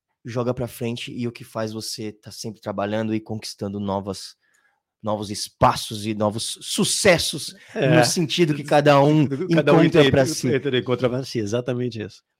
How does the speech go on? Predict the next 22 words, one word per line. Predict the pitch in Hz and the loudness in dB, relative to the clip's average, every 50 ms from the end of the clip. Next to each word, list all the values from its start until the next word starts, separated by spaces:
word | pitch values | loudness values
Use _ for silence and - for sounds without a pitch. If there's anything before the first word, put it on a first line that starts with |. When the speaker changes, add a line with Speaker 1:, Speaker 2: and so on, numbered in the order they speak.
| _ - | _ 0
Speaker 1:
Obrigado, | 151 180 143 117 101 101 - | 0 2 4 2 0 0 -2
Cássio. | - - 90 90 - - - 135 | -6 -6 -6 -6 -8 -12 -14 -14
Speaker 2:
Muito | 131 135 147 143 139 147 | -12 -10 -12 -12 -12 -14
obrigado. | 147 - 143 127 113 117 120 120 139 _ _ _ 240 220 208 - - - _ _ | -16 -16 -16 -16 -18 -18 -20 _ _ _ _ _ -14 -12 -12 -16 -20 -20 _ _
Speaker 1:
Gente, | 131 175 180 165 - - - | 0 2 2 2 -2 -8 -8
e | 202 196 233 | 0 2 6
é | 247 233 185 | 6 8 6
isso. | 160 175 175 - - - - - | 6 4 2 0 -2 -6 -4 -2
O | 185 196 | 0 -2
Scancast | 190 - - 214 214 - 208 196 165 - | 0 0 -2 -2 2 2 2 2 2 0
de | 151 147 165 | 0 2 2
hoje | 165 151 160 | 2 2 -2
fica | - - - 208 190 - 202 | -8 -8 -10 -6 -4 -4 -4
por | - - 185 160 | 0 0 2 2
aqui. | 139 - - - 170 175 170 - _ _ _ _ | 2 -2 -4 -4 -4 -4 -4 -6 _ _ _ _
Muito | - 170 202 247 302 294 294 254 | -2 0 4 4 4 4 4 2
obrigado | 190 196 185 185 175 160 143 | 0 4 4 4 4 2 2
pela | 170 151 135 | 0 -2 -2
sua | - - 147 | -2 -4 -4
presença. | - 151 131 107 98 113 117 123 131 - - 139 131 _ _ _ _ _ _ _ 123 | -2 0 -2 0 0 -2 -2 -2 -2 -4 -8 -10 -12 _ _ _ _ _ _ _ -4
É... | 127 123 120 120 120 120 117 117 113 110 110 107 - - _ _ _ _ | -2 -2 0 0 0 0 0 0 0 -2 -2 -4 -6 -10 _ _ _ _
Compartilha, | - 233 214 247 220 - - 262 214 147 104 | -6 -2 0 2 0 2 0 -2 -2 -2 -4